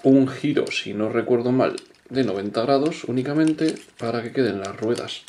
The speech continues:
así hacia afuera, ¿vale? Quedando así esto. Y ya tenemos los, los pieses y las piernas. Para hacer el resto del Transformer, bueno, vamos primero a la cinturita.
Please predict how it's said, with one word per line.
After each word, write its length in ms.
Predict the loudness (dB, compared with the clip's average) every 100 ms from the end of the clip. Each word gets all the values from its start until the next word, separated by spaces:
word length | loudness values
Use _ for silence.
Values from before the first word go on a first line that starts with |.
| -8
así 380 | -8 -8 -10 -10
hacia 220 | -8 -8
afuera, 400 | -2 -2 -2 -4 -12 -16 -14 -14 -16 -14
¿vale? 280 | -10 -8 -8
Quedando 340 | -8 -8 -8 -6
así 180 | -4
esto. 280 | -4 -2 -2 -2 -8 -18 -20 -18 -18 -12 -12 -6 2
Y 80 |
ya 100 | 4
tenemos 320 | 4 0 -2 -2
los, 320 | -2 -2 0
los 140 | 0
pieses 480 | 4 4 4 -2 -8 -14 _
y 60 | -4
las 160 | -4 -4
piernas. 360 | -8 -8 -14 -14 -18 _ _ _ -16 -16 -18 -20 -20 6
Para 200 | 8 10
hacer 220 | 8 8
el 100 | 8
resto 320 | 8 6 6
del 120 | 6 6
Transformer, 580 | 4 6 6 4 -2 -8 -20 -20 -20 _ -18 -2
bueno, 200 | -2 -2 -10 -16 -4
vamos 260 | -2 -2 -2
primero 480 | -2 2 2 2 -2 -12 -20 -20 _
a 200 | -2 0 -2
la 120 | -6
cinturita. 840 | -4 -4 -2 2 4 6 4 4